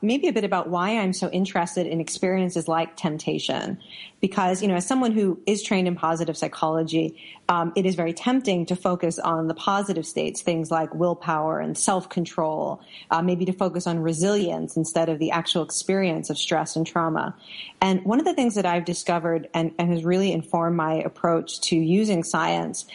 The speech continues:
as a source of help is how important it is to understand the two sides of human nature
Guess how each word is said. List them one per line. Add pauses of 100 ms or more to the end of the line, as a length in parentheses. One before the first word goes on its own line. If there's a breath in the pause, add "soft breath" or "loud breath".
(120)
as
a
source
of
help (540 loud breath)
is
how
important
it
is
to
understand
the
two
sides
of
human
nature